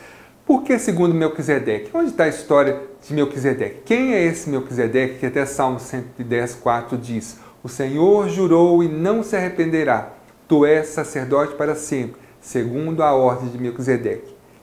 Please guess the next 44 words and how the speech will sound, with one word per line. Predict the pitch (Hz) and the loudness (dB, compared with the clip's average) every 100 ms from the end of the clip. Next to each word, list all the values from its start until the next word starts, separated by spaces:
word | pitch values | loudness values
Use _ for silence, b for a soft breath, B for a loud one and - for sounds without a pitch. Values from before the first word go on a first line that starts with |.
| b | b
Quem | - 339 | 0 2
que | 330 | 6
é | 196 135 | 6 6
esse | 127 120 - | 4 -2 -6
sacerdote? | 113 120 107 101 98 - - _ _ b b | -6 -6 -4 -6 -6 -12 -20 _ _ b b
Ele | 135 151 | 0 0
é | |
tido | 147 165 | 2 0
como | - 170 170 | 2 0 0
o | |
rei | 135 - 196 233 220 | -4 0 2 2 0
de | 190 | -6
Salém. | 175 202 165 127 110 - B B - | -4 -2 0 -2 -4 -12 B B 0
Ele | 147 | 0
viveu | 147 160 147 170 | 2 2 6 6
nos | 175 170 | 4 -2
tempos | - 175 180 175 - | 0 0 -2 -8 0
de | 190 | 4
Abraão. | 185 202 220 160 131 127 B B B | 4 4 4 4 0 -4 B B B
Na | - 160 | 0 2
época | 160 185 175 170 | 2 0 0 0
mesmo, | 185 190 190 | 2 0 -2
nem | 208 220 | -2 2
era | 185 165 | 4 4
Abraão | 147 139 135 135 | 4 2 2 0
ainda, | 127 127 | -4 -6
ele | 127 | -6
chamava-se | - 135 139 135 165 | -8 -6 -6 -6 -6
Abrão, | 160 151 131 131 135 | -2 0 0 -2 -4
cerca | 131 165 170 | -6 -4 -2
de | 143 | -4
mil | 156 190 | -4 -2
e | 202 | 0
novecentos | 185 175 - 175 170 139 | 0 0 -2 -2 -2 0
anos | 180 180 - B B - - | 0 0 -8 B B -4 4
antes | 226 311 349 339 339 240 | 6 8 6 4 2 0
de | 262 | 0
Cristo. | - 180 156 - - - _ b b b b | 0 0 0 -6 -18 -20 _ b b b b
E | 156 | 4
esse | 185 208 202 | 6 6 4
rei | 170 175 | 6 4
de | 170 | 4
Salém, | - 151 151 202 190 - | 4 4 4 2 -2 -4
Salém | - 156 156 190 | 2 2 4 0